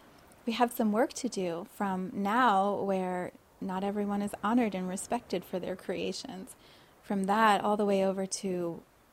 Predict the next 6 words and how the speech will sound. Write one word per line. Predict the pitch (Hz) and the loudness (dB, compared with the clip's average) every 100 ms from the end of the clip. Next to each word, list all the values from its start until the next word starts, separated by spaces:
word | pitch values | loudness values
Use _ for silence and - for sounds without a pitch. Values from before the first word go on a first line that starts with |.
| _ _ _ _ | _ _ _ _
this | 190 185 | -8 -8
whole, | - - - 208 202 190 180 175 202 - _ _ _ _ _ _ _ _ _ _ _ _ _ _ _ _ _ | -10 -16 -4 0 2 0 -2 -4 -8 -16 _ _ _ _ _ _ _ _ _ _ _ _ _ _ _ _ _
I | 175 | -6
don't | 170 | -4
even | 170 170 | -4 -4
know. | 175 180 | -4 -6